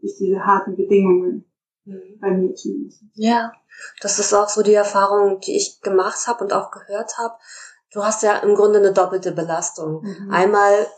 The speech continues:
Speaker 2: ne, setzt du dich mit der Arbeit, die sehr, sehr intensiv sein kann, auseinander, gerade wenn du als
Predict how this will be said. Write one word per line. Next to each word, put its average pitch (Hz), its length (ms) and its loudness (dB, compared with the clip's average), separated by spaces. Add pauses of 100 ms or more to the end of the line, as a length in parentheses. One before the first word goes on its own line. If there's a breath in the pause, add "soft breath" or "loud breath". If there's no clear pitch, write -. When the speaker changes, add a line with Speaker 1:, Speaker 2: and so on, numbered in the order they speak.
Speaker 2:
ne, 240 180 2
setzt 214 260 0
du 226 60 0
dich 202 400 0 (300)
mit 196 180 -2
der 202 180 2
Arbeit, 220 380 2
die 214 120 -2
sehr, 202 220 2
sehr 196 180 2
intensiv 202 500 0
sein 240 200 0
kann, 233 220 -2
auseinander, 226 640 2
gerade 196 380 0
wenn 196 180 0
du 190 180 -2 (380 loud breath)
als 185 480 -4